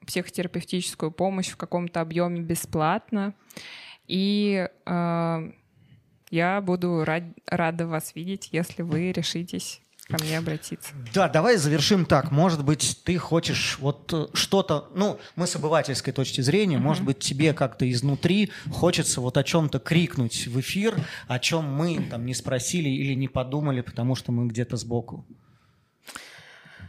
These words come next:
Speaker 1: А, я считаю, что это очень важная тема, и очень здорово, что вы решили её и на вашей площадке тоже обсудить, поскольку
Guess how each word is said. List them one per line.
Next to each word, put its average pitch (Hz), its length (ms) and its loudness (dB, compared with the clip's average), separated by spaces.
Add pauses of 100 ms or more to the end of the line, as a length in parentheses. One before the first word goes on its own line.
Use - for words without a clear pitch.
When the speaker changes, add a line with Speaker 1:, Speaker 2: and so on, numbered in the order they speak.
(440)
Speaker 1:
А, 220 480 0 (1600)
я 214 540 4 (140)
считаю, 196 480 2
что 185 540 2
это 196 220 0
очень 190 320 0
важная 170 440 2
тема, 240 460 -2 (100)
и 180 80 2
очень 180 300 0
здорово, 165 640 2
что - 260 -2
вы 175 200 0
решили 175 480 0
её 165 520 0
и 170 220 -4
на 165 120 -2
вашей 165 320 0
площадке 170 600 -2
тоже 165 340 -2
обсудить, 160 640 -6 (800)
поскольку 170 1120 0